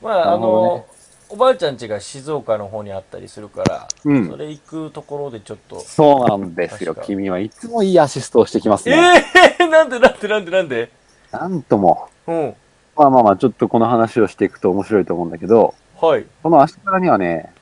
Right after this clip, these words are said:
Speaker 1: うん。
Speaker 2: 足柄郡海西町という町に酒田という場所がありましたと。
Speaker 1: 酒田。
Speaker 2: 昔なんだけど、今はちょっとないみたいなんだけどね。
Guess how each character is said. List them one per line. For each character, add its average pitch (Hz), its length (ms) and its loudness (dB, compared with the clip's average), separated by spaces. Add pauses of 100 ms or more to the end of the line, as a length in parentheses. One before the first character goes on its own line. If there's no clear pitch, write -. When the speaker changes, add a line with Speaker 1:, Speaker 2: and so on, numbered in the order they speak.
Speaker 1:
う - 40 -12
ん。 - 20 -10
Speaker 2:
足 127 220 -6
柄 165 560 6
郡 107 420 -4
海 143 320 -4
西 135 320 2
町 127 200 -2
と 123 100 0
い - 20 2
う 110 40 0
町 107 180 -2
に 92 80 -8
酒 180 340 0
田 98 100 0
と - 140 -8
い 87 80 -2
う 82 60 -6
場 85 140 0
所 92 120 -10
が 82 100 0
あ - 20 2
り 87 100 -4
ま 87 120 0
し - 100 -18
た 80 100 -6
と。 - 160 -14 (180)
Speaker 1:
酒 - 200 -20 (100)
田。 - 100 -20
Speaker 2:
昔 101 360 -8
な 95 120 -2
ん 87 60 -8
だ - 120 -20
け - 60 -18
ど、 - 140 -20
今 170 180 -6
は 95 180 4
ち - 40 -12
ょ - 80 -20
っ - 80 -20
と 95 80 -12
な 104 100 -2
い 92 40 -4
み 87 100 -10
た 58 100 -6
い 50 40 -8
な 50 80 -10
ん 50 80 -16
だ - 60 -20
け - 120 -20
ど 104 60 -12
ね。 170 120 -8